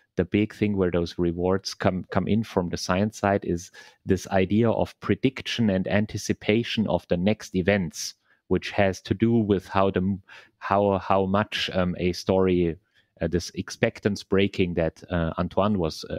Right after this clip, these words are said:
alluding to. And you as the story writer, initially you don't know it. That, that's where creativity strikes, right? Where you have ideas of where it could go. And, um, then you need to try out which ones are the good ones.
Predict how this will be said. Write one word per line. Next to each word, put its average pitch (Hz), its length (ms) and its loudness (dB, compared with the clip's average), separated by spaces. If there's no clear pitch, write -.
alluding 82 460 0
to. 78 180 -2
And 95 240 0
you 135 240 2
as 110 300 0
the 92 160 2
story 110 540 0
writer, 90 600 0
initially 127 540 2
you 113 160 2
don't 110 260 0
know 117 200 2
it. - 260 -6
That, 87 220 -2
that's - 260 -2
where 107 140 2
creativity 110 680 0
strikes, - 500 -4
right? 90 260 0
Where 95 100 2
you 92 160 2
have 101 240 2
ideas 110 500 0
of - 240 -2
where 113 180 4
it 113 140 -2
could 90 220 -2
go. 80 260 0
And, 87 400 0
um, 85 280 0
then 104 180 2
you 113 80 2
need 110 220 0
to - 80 -4
try 95 260 2
out 104 240 0
which - 240 -6
ones 85 260 -6
are 80 160 -6
the 82 80 -8
good 113 220 -4
ones. 76 400 -10